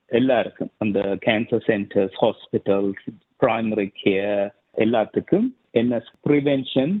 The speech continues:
அதை எப்படி தடுக்கிறது, பின்பு அதை புற்றுநோய் வந்தால் அதை எப்படி கண்டுபிடிக்கிறது, பின்பு அதை ட்ரீட்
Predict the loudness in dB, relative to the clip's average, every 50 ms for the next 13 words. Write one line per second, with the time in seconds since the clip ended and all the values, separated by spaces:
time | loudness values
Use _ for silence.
0 | -4 _ 0 0 2 2 0 0 0 0 0 0 -2 0 0 0 0 -2 -4 -8
1 | _ -2 0 0 2 0 0 -2 -2 0 0 0 0 0 0 0 0 0 0 0
2 | 0 0 -2 -6 _ _ -2 -2 0 0 0 0 0 0 -2 -2 -2 -2 0 0
3 | 0 0 0 0 -2 -2 -4 -2 -2 -2 -2 0 0 0 0 0 0 -2 -2 -2
4 | -2 0 0 0 2 2 2 0 -2 -4 -6 _ -20 -20 -20 _ _ _ _ _
5 | 0 0 2 2 2 0 0 0 -2 -2 -4 -4 -2 0 0 0 0 -2